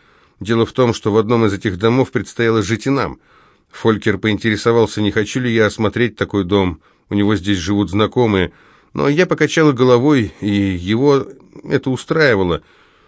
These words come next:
В воскресенье не хотелось людей беспокоить. Была в городке и площадь, вокруг которой располагались жилые квадраты, и церковь современной архитектуры с чудной колокольней,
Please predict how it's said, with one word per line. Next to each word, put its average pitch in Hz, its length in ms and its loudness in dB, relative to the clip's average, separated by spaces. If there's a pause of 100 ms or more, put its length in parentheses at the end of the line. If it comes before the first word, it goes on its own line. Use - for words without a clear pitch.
(140)
В 120 60 -6
воскресенье 147 640 -2
не 98 120 2
хотелось 123 420 -2
людей 131 240 0
беспокоить. 90 760 -2 (300)
Была 107 260 2
в 98 80 -2
городке 110 440 0
и 104 40 0
площадь, 131 520 -2 (440)
вокруг 107 460 -4
которой 104 360 2
располагались 104 640 0
жилые 98 420 0
квадраты, 110 600 0 (340)
и 107 180 0
церковь 104 560 -2 (140)
современной 107 600 0
архитектуры 101 720 -2 (280)
с - 60 -20
чудной 120 420 0
колокольней, 101 680 0